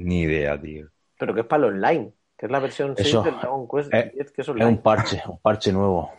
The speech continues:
Speaker 3: pa-, al
Speaker 2: Al
Speaker 3: Dragon
Speaker 2: online.
Speaker 3: Quest, sí.
Speaker 2: Luego han hecho, pues, el Dragon Quest diez, que es el online, pues un offline,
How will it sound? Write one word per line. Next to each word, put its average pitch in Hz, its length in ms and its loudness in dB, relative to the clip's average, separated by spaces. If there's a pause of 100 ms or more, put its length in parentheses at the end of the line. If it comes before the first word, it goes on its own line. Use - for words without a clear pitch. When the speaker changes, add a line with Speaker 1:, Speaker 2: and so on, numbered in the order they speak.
Speaker 3:
pa-, 82 760 -2
al 87 200 -2
Speaker 2:
Al 87 40 -2
Speaker 3:
Dragon 87 200 -2
Speaker 2:
online. - 160 -8
Speaker 3:
Quest, 80 240 -6 (400)
sí. - 240 -10 (1700)
Speaker 2:
Luego 139 520 4
han 135 200 2
hecho, 151 380 0
pues, 95 180 -6
el 95 100 -6
Dragon 123 340 0
Quest 131 420 0
diez, 147 300 2
que - 100 -8
es 113 80 -8
el 120 80 2
online, 120 360 0
pues - 180 -12
un 95 120 -12
offline, 143 600 -4